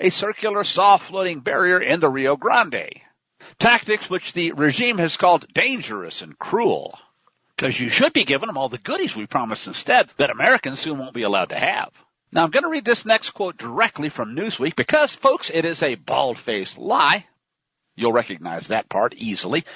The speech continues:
Medvedev, it says, who currently serves as deputy chair of Russia's Security Council, released a lengthy statement on X, formerly known as Twitter, on Friday,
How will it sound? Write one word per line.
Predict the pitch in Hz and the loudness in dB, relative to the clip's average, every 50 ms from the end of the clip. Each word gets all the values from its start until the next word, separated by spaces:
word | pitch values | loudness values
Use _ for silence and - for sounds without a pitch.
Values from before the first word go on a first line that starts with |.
| - - - - - | -20 -20 -16 -4 2
Medvedev, | - 214 262 202 156 160 143 139 131 123 | 2 2 4 2 0 0 0 0 -2 -2
it | 123 | -4
says, | - - 202 220 226 - | -6 -6 -4 -4 -4 -4
who | 143 131 | -6 -8
currently | - - - 196 190 175 127 107 | -6 -2 0 2 2 2 0 0
serves | 110 - 139 151 190 170 113 | -2 -2 -2 -4 -2 -2 -2
as | 107 101 - | -4 -4 -2
deputy | - 127 135 131 - 107 107 104 | 0 2 2 2 0 -6 -12 -10
chair | - - - - 147 | -8 -4 0 2 0
of | 113 85 | 0 2
Russia's | 90 98 123 117 - 98 87 | 2 0 0 0 -2 -4 -6
Security | - - 101 - 208 208 180 135 | -8 -10 -4 -2 0 0 0 0
Council, | - - 131 127 - - 202 - - - - - - - | 0 0 0 0 0 -2 -8 -10 -12 -20 -20 -6 0 2
released | 165 220 277 - - - | 4 4 4 4 4 4
a | 165 139 | 2 4
lengthy | 113 98 113 - 254 262 - 131 110 | 2 0 0 -2 -2 -4 -6 -8 -8
statement | - - - 170 175 - 147 123 110 | -4 0 0 0 0 0 -2 -2 0
on | 95 92 90 87 90 - _ - | 0 0 0 0 -4 -4 _ 2
X, | 208 - - - - - | 4 4 4 2 -2 -8
formerly | - - - - - - - 82 82 | -14 -12 -14 -14 -12 -12 -14 -14 -12
known | - - 90 85 87 | -10 -10 -8 -8 -8
as | - | -6
Twitter, | - - 226 196 180 160 - - - - - - | -2 2 4 4 4 4 2 -2 -20 -6 2 4
on | - 175 214 202 | 6 6 6 4
Friday, | - - 185 180 170 165 180 185 | 0 -2 0 0 2 0 0 -4